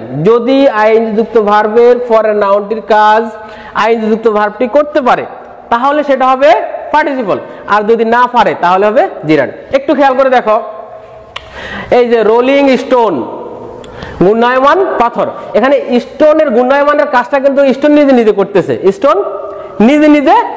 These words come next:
করতেছে, যার কারণে পরবর্তী নাউনের কাজ যেহেতু আইনযুক্ত ভার্বটি করতে সক্ষম, তাই এটাকে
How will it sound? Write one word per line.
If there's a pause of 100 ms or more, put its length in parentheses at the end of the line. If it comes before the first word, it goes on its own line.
করতেছে, (260)
যার
কারণে (1000)
পরবর্তী
নাউনের
কাজ
যেহেতু
আইনযুক্ত
ভার্বটি
করতে
সক্ষম,
তাই
এটাকে